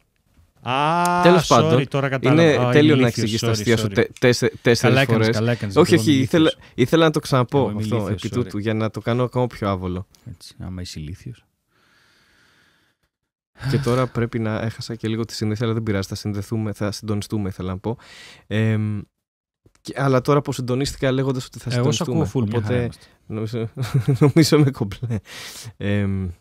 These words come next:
Speaker 2: τε-, μα, ρε, ήτανε, εντάξει. Ενώ, α, ξε-, ε, τώρα θυμήθηκα τι θέλω να πω. Ενώ τώρα, την τελευταία, ας πούμε, με, απ' τη μεταπολίτευση και μετά, τα ονόματα είναι πολύ συγκεκριμένα.
Speaker 1: Ναι.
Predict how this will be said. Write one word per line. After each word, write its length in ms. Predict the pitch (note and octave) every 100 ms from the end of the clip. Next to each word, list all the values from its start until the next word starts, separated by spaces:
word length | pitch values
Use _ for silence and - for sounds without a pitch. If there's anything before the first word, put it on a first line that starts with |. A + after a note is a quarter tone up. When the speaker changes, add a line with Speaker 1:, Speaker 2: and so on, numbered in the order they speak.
| _ _ _ _
Speaker 2:
τε-, 180 | A#2 A#2+ -
μα, 140 | G#2 G#2+ G#2
ρε, 180 | A#2 B2
ήτανε, 420 | B2 C3+ C3+ C3+
εντάξει. 320 | C3 C3 B2+ - - -
Ενώ, 360 | B2+ C#3 C#3+ -
α, 140 | D#3+ -
ξε-, 180 | - -
ε, 40 | C#3+
τώρα 240 | - E3
θυμήθηκα 260 | C#3 A#2 A#2
τι 60 |
θέλω 120 | A#2+ A2
να 80 |
πω. 180 | G2+ G#2+ -
Ενώ 380 | A#2+ C#3 D#3+ _ -
τώρα, 440 | C3+ A#2+ A2+ A2+
την 280 | A2+ A#2+ A2
τελευταία, 640 | A#2+ A#2 - - B2+ C#3+
ας 160 | C3 -
πούμε, 400 | B2+ B2+ C3 A#2
με, 120 | B2
απ' 120 | B2+ -
τη 80 |
μεταπολίτευση 760 | B2+ A#2 A2 A2+ A2+ A2 A#2+ -
και 100 | B2
μετά, 440 | A2+ G2 G#2+ G#2+ - _ - - _ _ _ _ _ _ _ _ _ -
τα 100 | C#3+
ονόματα 400 | D3 D#3 D#3+ F#3+
είναι 100 | G3+
πολύ 240 | F#3+ G3
συγκεκριμένα. 680 | F#3+ F#3 E3+ C3+ A2 F#2+
Speaker 1:
Ναι. 80 | E2+